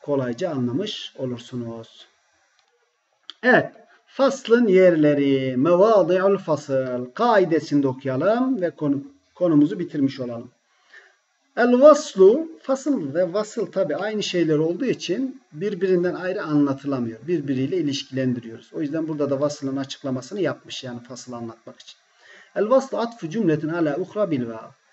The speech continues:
Vasıl nedir? Bir cümlenin başka bir cümleye vav ile atfedilmesidir. Vel faslu terkü hazel atf. Fasıl ise bu atfın terk edilmesi. Vav'ın oraya getirilmeyip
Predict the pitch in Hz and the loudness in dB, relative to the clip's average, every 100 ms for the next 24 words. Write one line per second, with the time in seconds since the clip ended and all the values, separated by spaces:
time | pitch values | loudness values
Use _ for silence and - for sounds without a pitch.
0 | _ _ _ _ - 277 - - 143 220 | _ _ _ _ 0 2 2 0 0 0
1 | 214 147 254 262 247 180 139 131 123 135 | 0 -2 -4 -4 -2 0 2 2 2 0
2 | 185 - - 151 131 127 180 147 127 135 | -2 -4 -4 -4 -4 -4 0 0 0 0
3 | 180 143 139 190 135 131 117 113 117 - | 0 -2 -2 -4 -6 -12 -12 -14 -18 -20
4 | _ - _ 196 190 - 240 233 247 226 | _ -20 _ 2 2 0 -6 -6 -8 -2
5 | 190 - 139 139 127 113 107 _ _ _ | -2 -2 -6 -4 -6 -10 -14 _ _ _
6 | _ _ 247 - 156 - 233 202 214 165 | _ _ -6 -4 -6 -6 -6 -4 -6 -6
7 | 196 190 - 262 277 - 202 - 131 123 | -8 -12 -8 -4 -4 -2 -2 -2 -8 -16
8 | 117 113 - - 180 190 143 151 156 151 | -18 -20 -20 -10 -4 -2 -2 -2 -2 -4
9 | 135 175 180 175 170 135 135 233 269 | -4 -6 -6 -4 0 2 0 -2 -6